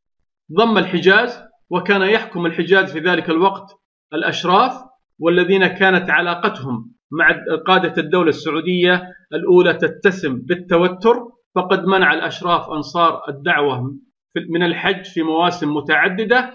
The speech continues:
ومن ثم تطور الموقف إلى العمل العسكري، حيث، حيث حدثت معركة شهيرة سميت معركة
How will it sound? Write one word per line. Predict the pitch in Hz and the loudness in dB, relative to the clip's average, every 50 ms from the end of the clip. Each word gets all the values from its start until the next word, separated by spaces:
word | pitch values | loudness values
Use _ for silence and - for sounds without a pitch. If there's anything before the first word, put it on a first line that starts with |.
| - _ _ _ _ _ _ - | -20 _ _ _ _ _ _ -4
ومن | 196 208 220 202 | -2 0 0 0
ثم | 185 233 226 220 214 | 0 2 2 2 2
تطور | 208 202 190 190 240 233 226 208 185 175 | 0 0 0 4 4 6 6 6 4 4
الموقف | 170 180 190 190 185 185 185 185 185 185 | 2 2 2 2 0 0 -2 -4 -2 -2
إلى | 170 170 | 0 0
العمل | 170 165 151 175 196 170 170 165 | 2 2 2 2 2 2 0 0
العسكري، | 160 147 160 180 180 - - 175 170 175 180 175 170 | 0 0 0 -2 -4 -4 -4 -2 0 0 0 0 -2
حيث، | - - 170 160 165 165 - - - | -2 -4 -4 -4 -4 -8 -10 -10 -12
حيث | - - 185 180 185 175 156 | -6 0 0 0 0 -2 -6
حدثت | 151 - 202 180 175 165 175 160 156 - 165 | -4 -2 -2 -2 -2 -4 -4 -6 -8 -6 -4
معركة | 180 160 170 175 160 165 160 | 0 0 0 0 -2 -6 -6
شهيرة | 139 - 151 139 139 170 175 170 170 175 165 - - - _ _ _ _ | -6 -6 -8 -6 -2 -2 0 2 2 0 0 -2 -8 -18 _ _ _ _
سميت | _ - 180 180 170 170 165 160 165 | _ -4 -2 0 2 2 2 2 2
معركة | 170 165 160 160 165 - 175 160 | -2 -2 0 -2 -2 -2 -4 -6